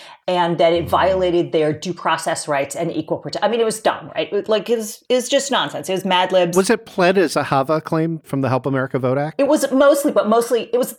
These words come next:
Speaker 1: I think they, they mentioned that, but their main theory was that it violated federal law to have the voting machines,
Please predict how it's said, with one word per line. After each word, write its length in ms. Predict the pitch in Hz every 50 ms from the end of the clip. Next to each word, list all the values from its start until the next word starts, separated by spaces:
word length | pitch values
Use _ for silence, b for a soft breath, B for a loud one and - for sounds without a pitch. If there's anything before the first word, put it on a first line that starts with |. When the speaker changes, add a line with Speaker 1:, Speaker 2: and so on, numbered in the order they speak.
| - 262
Speaker 1:
I 60 | 240
think 260 | - 359 339 349 339
they, 240 | 269 247 185 165 -
they 140 | 175 190 180
mentioned 480 | 170 170 170 185 202 208 - 240 220 208
that, 280 | 233 226 226 226 - -
but 160 | 226 214 220
their 320 | - 208 202 202 196 196 202
main 460 | 202 190 185 196 202 214 220 220 226 220 - _ _ _
theory 460 | - 208 190 180 180 175 165 160 156 156
was 300 | 165 151 165 160 156 -
that 220 | 165 156 156 -
it 280 | 180 160 151 156 156 B B B B B -
violated 600 | 147 131 180 180 202 214 196 196 190 170 175 170
federal 400 | - - - 165 175 170 160 151
law 220 | 151 151 143 143
to 220 | 143 - - 185 156
have 380 | - 156 156 147 151 135 110
the 80 | 170 151
voting 400 | - - 147 143 139 135 143 139
machines, 520 | 139 - - - 135 131 143 139 - -